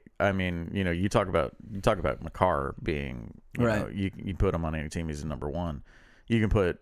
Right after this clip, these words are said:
Speaker 1: Devin Taves on any team, and he's easily number one, number two. You know,
Speaker 2: Right.
Speaker 1: like, it
Speaker 2: No, they're, they're, they've, they've got a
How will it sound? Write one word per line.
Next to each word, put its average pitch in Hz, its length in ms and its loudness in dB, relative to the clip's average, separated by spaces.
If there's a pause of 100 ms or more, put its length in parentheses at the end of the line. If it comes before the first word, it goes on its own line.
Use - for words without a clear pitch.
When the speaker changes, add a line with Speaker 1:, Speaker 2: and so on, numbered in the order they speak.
(200)
Speaker 1:
Devin 78 220 2
Taves 98 320 2
on 82 160 4
any 80 160 -2
team, 80 240 -4
and 76 100 -4
he's 82 220 -4
easily 82 320 -2
number 69 200 -4
one, 64 120 -6
number - 160 -10
two. - 420 0
You - 100 0
know, 104 80 2
Speaker 2:
Right. 71 80 0
Speaker 1:
like, - 160 -2
it - 100 0
Speaker 2:
No, 120 160 4
they're, 143 260 4
they're, 143 380 4
they've, 120 680 2
they've 135 300 2
got 139 180 4
a 113 160 4